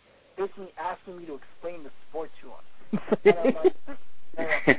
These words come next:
Speaker 1: 'cause I know he's gonna beat me in this league now. And for the entire offseason, I'm gonna have to hear him yap about, "Oh, I know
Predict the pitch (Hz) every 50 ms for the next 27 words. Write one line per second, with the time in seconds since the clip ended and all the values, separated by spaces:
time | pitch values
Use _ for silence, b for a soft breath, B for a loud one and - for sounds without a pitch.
0 | - - - - - 427 - - - 262 269 262 269 262 233 - 220 208 190 -
1 | 202 185 175 202 208 180 180 175 175 165 156 147 - - 165 160 147 135 - -
2 | 117 113 - - - - - - - - - - - - 175 175 175 170 180 175
3 | - - 208 190 214 208 - - 247 254 262 202 202 208 214 208 - - 160 151
4 | - 160 180 202 208 196 - 180 170 170 185 175 156 147 139 - 147 151 165 180
5 | 170 - - 156 - 165 160 147 139 b b b b b b - 175 185 - 190
6 | 190 185 196 202 196